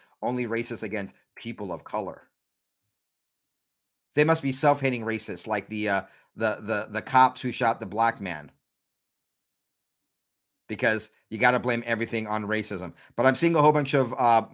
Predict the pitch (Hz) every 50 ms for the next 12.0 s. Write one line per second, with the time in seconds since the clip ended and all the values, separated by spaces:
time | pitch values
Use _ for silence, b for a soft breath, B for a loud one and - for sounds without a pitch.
0 | - 120 113 117 117 117 110 113 - 117 110 87 104 101 120 127 135 139 - -
1 | - 123 117 117 - - - 127 117 107 - b b b b _ _ - - -
2 | 120 110 101 - - - 120 104 123 127 127 131 139 143 139 - _ _ _ _
3 | _ _ _ _ _ _ _ _ _ - - - 120 123 120 123 - 123 120 123
4 | 135 135 135 b b b b - 110 113 113 113 113 - - 123 117 107 127 127
5 | 127 - - 123 110 110 110 113 110 - 120 113 110 95 95 110 104 101 - 117
6 | 110 107 110 - 127 127 139 139 - _ _ _ _ 110 110 113 107 110 107 -
7 | 117 110 107 110 120 135 139 139 _ _ _ _ _ _ _ - 127 117 117 -
8 | - 117 110 101 - 120 127 131 135 - - _ _ _ _ _ _ _ _ _
9 | _ _ _ _ _ - 123 135 143 147 147 147 135 127 - 147 143 139 147 135
10 | - 147 135 127 - 110 117 107 90 131 135 135 147 151 - - - 139 131 120
11 | 120 127 117 110 113 110 110 117 123 131 - - 135 135 131 131 135 139 139